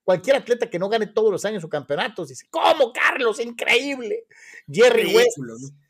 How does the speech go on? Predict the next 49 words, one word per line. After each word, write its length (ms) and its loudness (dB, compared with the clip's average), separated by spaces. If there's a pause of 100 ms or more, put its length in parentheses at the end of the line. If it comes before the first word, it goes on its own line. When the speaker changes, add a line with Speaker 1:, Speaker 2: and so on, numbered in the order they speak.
(100)
Speaker 1:
sería 300 2
entonces 480 -2
un 100 -8
mega 240 0
loser 600 0
y 60 -2
aún 220 0
así 260 -2
es 120 0
el 100 -2
logo 260 -2
de 80 -2
la 120 0
N 140 -2
B 120 2
A 100 -2
y 40 -4
respetado 540 -4
por 180 -6
todos. 460 -2 (420)
Y 100 -4
dice, 360 -4
"El 180 -2
récord 360 -2
de 80 -2
Brady 420 0
es 80 -4
de 140 -6
siete 420 0
y 140 -6
tres 440 -2 (360)
en 220 -12
Super 400 -14
Bowl". 280 -20 (300)
Como 180 -10
siempre, 380 -10
mi 100 -12
querido 480 -2
Víctor, 380 -8
te 80 -18
saludo, 420 -6
te 100 -12
mando 200 -10
un 40 -12
gran 180 -8
abrazo. 440 -10 (800)
Eh, 280 -4
eh, 280 -6
eh, 300 -6